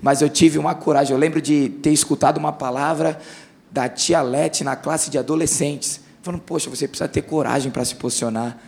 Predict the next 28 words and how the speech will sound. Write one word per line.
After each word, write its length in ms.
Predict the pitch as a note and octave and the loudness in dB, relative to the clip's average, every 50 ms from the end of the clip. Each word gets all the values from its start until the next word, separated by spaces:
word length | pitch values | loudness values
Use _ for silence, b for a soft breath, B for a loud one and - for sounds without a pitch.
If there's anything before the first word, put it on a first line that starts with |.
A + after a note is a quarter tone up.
| B B | B B
você 160 | - - F3+ | -4 -2 -2
não 80 | D3+ D3+ | 0 0
pode 240 | - D3 D#3 D3+ - | 0 0 0 2 2
ser 80 | E3 | 2
um 100 | D#3+ D3+ | 2 0
crente 400 | - - C3+ D3 D#3 D3+ - C#3 | -2 0 0 0 0 0 -2 2
zero 200 | A#2+ C3 C#3 C#3 | 4 4 4 4
zero 200 | B2+ C#3 C3+ C3+ | 4 2 0 0
sete." 360 | B2+ - - A#2 A#2+ A#2 - | 0 2 2 2 2 2 2
Aí 40 | A#2+ | 0
eu 40 | B2 | 0
fui 160 | A#2+ - F3 | 0 -2 -8
pra 120 | - - C3+ | -8 -6 -6
escola 340 | C3 - - C3 C3+ D3+ | -6 -4 -4 -4 -4 -4
como? 340 | - - C3+ B2 A2 G2 G2+ b b b b b b b b b b _ _ - | -4 -4 -4 -4 -4 -6 -10 b b b b b b b b b b _ _ -10
Peito 180 | - - - | -8 -4 -2
estufado, 600 | B2 - - - D#3+ - - - G2+ A2 A#2 B2 | -2 0 0 0 -2 -2 -2 0 0 0 0 2
aproveitei 480 | A2 - - A#2+ A#2 C3 A#2+ - C3+ C#3 | 0 0 0 2 2 0 0 0 -2 -2
que 100 | C3+ C#3+ | -2 -4
mudei 260 | C3 C3 B2+ B2+ C3 | -4 -2 -2 -2 -2
de 60 | B2 | 0
escola, 420 | - - - - A2 B2 C#3 C#3 C3 | -2 -4 -2 0 2 4 4 4 2
né? 140 | C3 C3 | 0 -2
Falei: 220 | A#2+ - A#2+ A#2 A#2 | -4 -4 -4 -4 -4
"Ninguém 180 | A#2+ A#2 C3 | -2 -2 -2
me 80 | C3+ B2+ | -2 -2
conhece 320 | - C3 C3 C3 B2+ - | -4 -4 -2 -2 -2 -2
aqui, 420 | A2+ G2+ - - B2+ C#3+ C#3 C#3 | -2 -4 -4 -2 -2 -2 -2 -4